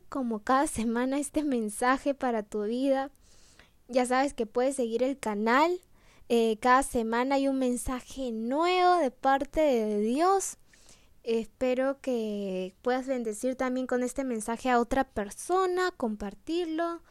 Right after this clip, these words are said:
seguir el canal y ya subiremos el mensaje la próxima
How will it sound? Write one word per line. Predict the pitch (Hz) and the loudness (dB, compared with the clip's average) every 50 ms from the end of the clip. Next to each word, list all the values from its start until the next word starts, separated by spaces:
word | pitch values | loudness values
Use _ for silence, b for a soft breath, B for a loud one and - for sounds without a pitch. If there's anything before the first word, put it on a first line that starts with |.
| b b b b | b b b b
seguir | b - - - 220 220 220 240 262 277 | b -12 -6 -4 -4 -2 -2 -2 -2 -2
el | 294 294 277 | -2 -4 -6
canal | - 247 220 220 233 262 302 320 339 330 - b b b b b b b b b b b _ _ _ _ | -6 -6 -4 -2 -2 -2 0 -2 -2 -4 -6 b b b b b b b b b b b _ _ _ _
y | - 294 262 247 233 220 214 | -2 0 0 0 0 -2 -2
ya | 240 254 254 269 277 277 285 277 277 - _ _ _ _ _ _ _ _ _ - | -2 -2 0 0 -2 -2 -2 -4 -6 -10 _ _ _ _ _ _ _ _ _ -20
subiremos | - - - - 247 233 233 233 247 240 247 247 262 277 277 - | -20 -14 -6 -4 -4 -2 -2 -2 -2 -2 -2 -2 -4 -6 -8 -8
el | 262 233 | -8 -6
mensaje | 220 214 208 208 208 - - 254 247 - - - 277 285 285 - - | -6 -6 -8 -8 -10 -8 -8 -8 -8 -8 -8 -8 -6 -6 -6 -8 -10
la | 233 226 220 214 208 _ _ _ | -10 -8 -8 -8 -10 _ _ _
próxima | - 302 320 349 349 349 - - - - - 320 320 320 330 330 330 320 - | -2 0 0 2 0 0 -2 -8 -12 -12 -10 -10 -8 -8 -8 -8 -8 -10 -14